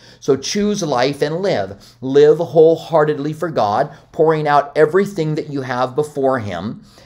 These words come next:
And, uh, that is extremely biblical. The idea that we are all predetermined, um,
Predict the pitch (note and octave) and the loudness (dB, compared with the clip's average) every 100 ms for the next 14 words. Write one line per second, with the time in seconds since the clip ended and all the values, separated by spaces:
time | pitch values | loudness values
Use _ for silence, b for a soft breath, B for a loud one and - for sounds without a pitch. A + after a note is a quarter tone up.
0 | - B2+ B2+ B2+ B2 A2 A2 G#2+ G#2 D#3+ | -2 4 4 2 -2 0 0 0 0 2
1 | G3 - B2+ C3 C3 C3+ - - D#3+ E3+ | 2 0 -6 -6 -8 -14 -14 -12 -10 -4
2 | A3 G#3+ D3 B2 A2+ G2 G#2+ - D#2 - | -2 -2 -2 -2 -4 -4 -6 -8 -14 -18
3 | _ b b b C#3 C#3 C3 B2+ E3+ F3+ | _ b b b -2 0 0 0 2 2
4 | D3 C#3 D3+ C#3 C3+ C3+ C3+ - D#3+ C#3+ | 2 -2 2 4 6 6 4 2 -6 -6
5 | B2+ - D3+ C#3+ C#3+ D3 D#3 b b - | -6 -8 -6 -4 -4 -6 -10 b b -2
6 | A2 A2+ A2+ G#2+ | 2 2 0 -8